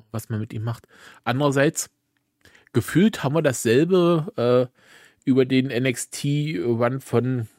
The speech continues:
äh, Finn Balor denn so ein bisschen gesagt, ähm, wo er seinen Aus-, äh, Abstecher nochmal hatte,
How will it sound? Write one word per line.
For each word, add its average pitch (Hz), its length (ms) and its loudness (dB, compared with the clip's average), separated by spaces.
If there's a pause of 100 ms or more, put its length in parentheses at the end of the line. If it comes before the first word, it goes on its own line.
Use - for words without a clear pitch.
(760)
äh, 101 200 0
Finn 104 200 -4
Balor 113 340 2
denn 98 220 -4
so 101 100 -4
ein 101 100 -6
bisschen 107 200 -6
gesagt, 117 460 -4 (560)
ähm, 107 520 -6
wo 110 120 -2
er 110 240 2
seinen 110 260 -2
Aus-, 113 400 -4
äh, - 60 -8
Abstecher 117 560 -4
nochmal 117 260 -2
hatte, 139 300 0